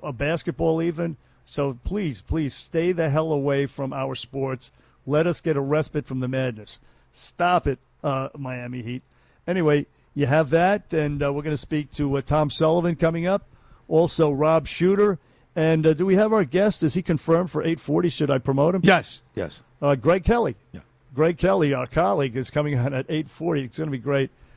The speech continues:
Speaker 1: This guy's, uh, he's, he's half off the hook. I love Greg Kelly. Anyway, uh, that coming up on the Bernie and Sid Show. Traffic and sports as well, but right now it is time for the seventy-seven W A B C clip of the day.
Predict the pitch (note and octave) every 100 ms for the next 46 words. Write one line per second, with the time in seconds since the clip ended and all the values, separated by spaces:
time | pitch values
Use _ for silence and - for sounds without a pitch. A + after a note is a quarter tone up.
0 | - - D3 - D3 C#3 B2+ C#3 C3+ C3+
1 | C3+ - D#3+ E3 C3 - - C3+ B2 F3
2 | G#3 F#3 E3+ C#3 A#2+ C#3 - _ _ _
3 | - D3 E3+ B2 D3 C3 C#3+ C3 - F3+
4 | D3 B2 - - - - - D3+ - D3+
5 | F#3+ G3 - _ _ - F#3 E3+ E3 D#3+
6 | D3 D#3+ E3+ D3+ C#3 E3 E3+ E3+ D#3 D#3+
7 | E3+ E3+ D#3 C#3 - D#3+ - A#2+ D3+ D#3+
8 | D3 D3 D3+ D3 C#3 - D3 C#3 C3+ -
9 | D3 C#3+ D3+ C#3 C3+ C3+ C#3+ C#3 C3+ D3
10 | - F#3 F#3+ G3 G#3 D#3+